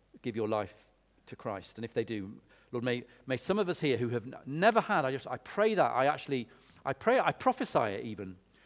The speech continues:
that some of us here who've never had that privilege ever in our Christian lives, and that's most Christians, by the way, I think,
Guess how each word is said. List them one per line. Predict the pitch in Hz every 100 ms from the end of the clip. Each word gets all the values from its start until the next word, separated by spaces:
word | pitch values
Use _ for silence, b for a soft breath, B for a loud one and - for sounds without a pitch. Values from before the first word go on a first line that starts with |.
| b
that | - 123
some | 190
of | 185
us | 165 -
here | 135
who've | 123 117
never | 139 180 247 240
had | - 214 107 -
that | - -
privilege | 151 117 107
ever | 156 143
in | 113 117
our | 113
Christian | 147 - 131
lives, | 104 104
and |
that's | 151
most | 151 151 -
Christians, | 110 - 87
by | 95
the | 92
way, | 95
I |
think, | 90 107 127